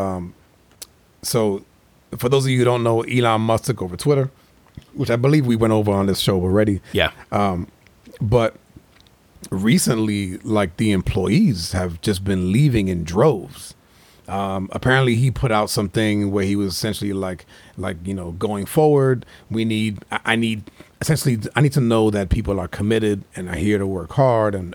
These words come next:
Speaker 1: and whatever. And, and, like, if you're not, you know, if you're not, if you're not with that, here's, like, three months severance and, you know, you're free to leave.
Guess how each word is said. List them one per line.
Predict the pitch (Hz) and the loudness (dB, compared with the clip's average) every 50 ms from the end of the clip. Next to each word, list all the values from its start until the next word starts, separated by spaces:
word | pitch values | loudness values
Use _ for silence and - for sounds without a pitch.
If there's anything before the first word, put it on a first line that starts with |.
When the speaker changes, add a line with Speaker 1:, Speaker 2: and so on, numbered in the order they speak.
| - - | -12 -12
Speaker 1:
and | 95 95 92 | -10 -6 -2
whatever. | 110 123 131 123 110 107 104 | 0 2 2 2 2 0 -2
And, | 101 98 95 92 | -2 -4 -6 -8
and, | 90 95 | -8 -10
like, | 92 - | -8 -8
if | 104 92 - 127 | -8 -8 -4 -2
you're | 131 123 | -2 0
not, | 120 117 113 107 - - - _ _ _ _ _ - | 0 0 0 -2 -4 -10 -20 _ _ _ _ _ -6
you | 110 | -6
know, | 101 95 87 85 - - - - | -6 -6 -8 -10 -14 -18 -16 -6
if | - 143 | -2 0
you're | 139 | 2
not, | 147 151 135 - - | 2 2 2 0 0
if | 107 | 2
you're | 156 175 | 4 4
not | 156 147 | 4 4
with | 156 151 139 | 4 2 4
that, | 156 151 147 143 - - - - - - - - - - | 4 2 2 2 -2 -6 -16 -20 -20 -20 -20 -20 -20 -4
here's, | - 135 143 135 127 113 | 0 2 2 2 2 2
like, | 120 117 113 110 90 - | 2 0 0 0 -2 -4
three | - 113 113 113 | -2 0 2 2
months | 107 104 98 95 - | 4 2 2 0 0
severance | - 117 104 95 104 101 92 90 - - | 0 0 0 2 0 -2 -2 -2 -4 -6
and, | 98 92 92 90 85 82 - | -4 -4 -4 -4 -6 -2 -2
you | 101 98 | 0 0
know, | 98 92 90 | 0 0 -2
you're | 92 98 101 | 0 0 0
free | - - 127 107 | 0 2 0 0
to | 95 90 | 0 -2
leave. | 87 82 80 85 82 - - | -4 -6 -8 -10 -14 -18 -20